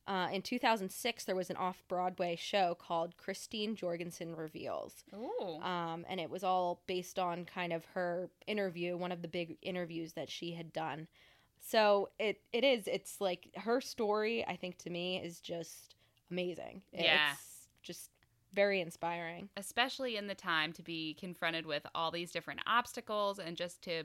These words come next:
Speaker 2: barrel through them and have a sense of humor on top of it.
Speaker 1: Yeah.
Speaker 2: I mean, my God, who can do that with a smile on their face? I mean, this whole process must have just been excruciatingly painful for her, but
Speaker 1: Yeah.
Speaker 2: she really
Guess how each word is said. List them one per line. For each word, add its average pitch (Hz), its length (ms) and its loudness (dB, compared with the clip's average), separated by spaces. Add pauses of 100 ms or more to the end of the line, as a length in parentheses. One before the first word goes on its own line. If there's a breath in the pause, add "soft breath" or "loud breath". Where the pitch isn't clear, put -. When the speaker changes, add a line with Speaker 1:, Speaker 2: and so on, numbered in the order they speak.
Speaker 2:
barrel 190 400 6
through 180 340 -6
them 147 460 -2 (100)
and 147 600 -2 (320 loud breath)
have 180 180 4
a 170 60 -6
sense 175 200 -4
of 156 80 -4
humor 202 300 -2
on 175 160 4
top 185 300 2
of 151 100 -4
it. 147 200 -2
Speaker 1:
Yeah. 165 200 0
Speaker 2:
I 165 80 0
mean, 160 380 -2
my 156 200 0
God, 139 540 0
who 190 580 -8
can 156 680 -6 (180)
do 240 280 -2
that 151 420 6
with 175 140 -4
a 196 80 0
smile 285 400 0
on 208 200 4
their 180 180 2
face? 165 360 -2
I 180 80 -4
mean, 190 160 -6
this 190 160 -4
whole 269 220 -2
process 220 520 -4
must 170 200 -8
have 170 100 -14
just - 220 -8
been 151 240 0
excruciatingly 143 920 -6
painful - 440 -8
for - 160 -8
her, - 300 -6
but 165 120 -2
Speaker 1:
Yeah. 180 80 -8
Speaker 2:
she 170 460 0 (580 loud breath)
really 185 580 2